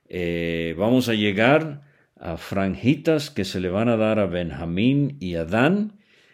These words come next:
Y entonces al norte de esto está una sección, eh, para Efraín, y más al norte de Efraín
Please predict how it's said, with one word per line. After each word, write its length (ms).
Y 100
entonces 560
al 220
norte 400
de 160
esto 500
está 400
una 240
sección, 880
eh, 440
para 220
Efraín, 760
y 140
más 360
al 180
norte 380
de 140
Efraín 680